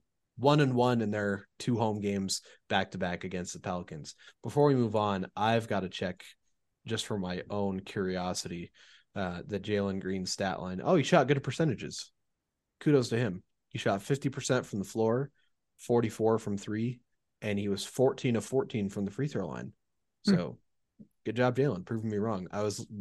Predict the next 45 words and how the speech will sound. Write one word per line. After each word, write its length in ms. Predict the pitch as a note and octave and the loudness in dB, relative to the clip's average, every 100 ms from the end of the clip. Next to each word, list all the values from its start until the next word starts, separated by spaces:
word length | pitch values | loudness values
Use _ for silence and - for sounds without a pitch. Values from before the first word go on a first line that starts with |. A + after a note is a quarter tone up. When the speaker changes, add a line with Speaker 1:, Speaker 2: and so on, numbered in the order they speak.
| G2+ - | -6 4
Speaker 1:
all 260 | B2 C#3 | 8 8
ready 220 | C#3 C#3 A2 | 8 6 6
to 120 | G2 | 0
see 300 | - G#2+ G2 | -2 -4 -4
forty 360 | - C3 C3+ | 0 2 2
percent 340 | B2 - C3 - | 0 -2 -2 -2
from 140 | A#2 | -6
the 60 | G2+ | -4
floor, 460 | B2 A#2+ A#2 A2+ - - G2 _ - | -2 0 0 -2 -6 -18 -20 _ 6
thirty 280 | C#3 B2+ A2+ | 8 8 4
from 200 | A2 G#2 | -2 -2
three, 440 | A2+ A2 A2 G#2+ | -2 0 0 -2
and 240 | F#2+ F#2 - _ _ | -2 -4 -10 _ _
'cause 80 | - | -6
that's 220 | G#2 F#2+ | -4 -4
what 100 | G2+ | -6
he's 380 | F#2+ F#2 - - _ _ _ _ _ | -6 -4 -6 -10 _ _ _ _ _
tended 380 | - C3 B2 G#2 | -2 0 0 -2
to 100 | - | -6
do 200 | F#2 F2+ | -8 -6
this 200 | E2+ E2+ | -6 -8
season. 420 | - E2 D#2 E2 F2+ | -8 -10 -10 -12 -10
But, 220 | D#2+ D2 - _ - - _ _ - | -10 -10 -14 _ -20 -20 _ _ -12
uh, 240 | F2 F2 | -10 -6
sophomore, 580 | G2 A#2 A#2+ - A#2+ C3 | 0 2 2 0 -2 0
he's 220 | G2+ F2+ | -2 -4
still 240 | - G#2 G2 | -4 -2 -4
impressing, 540 | F#2 F#2 - G#2+ A2 | -4 -6 -6 -6 -6
and, 280 | F2+ F2+ - _ _ _ - | -8 -10 -12 _ _ _ -10
uh, 300 | E2 E2+ E2+ - _ - | -8 -8 -12 -16 _ -12
you 80 | |
know, 180 | F2+ F#2 - _ _ | -10 -10 -16 _ _
some, 240 | - A#2+ G#2+ | -4 -4 -2
some 200 | C3+ B2+ | -2 6
hope 280 | D#3 C3+ | 6 6
there 200 | - G2 | 2 -4
for 100 | F#2+ | -4
the 80 | G#2+ | -2
Rockets 460 | G2 F#2+ F#2+ - - | 0 0 -2 -10 -12
as 80 | - | -6
far 200 | G2+ F#2 | -2 0
as 140 | F2+ | 0
their, 340 | G2 F#2 F2+ - | -2 -2 -6 -6
their 140 | F#2 | -8
talent 420 | F2+ A2 G2+ F2+ | -6 -4 -4 -6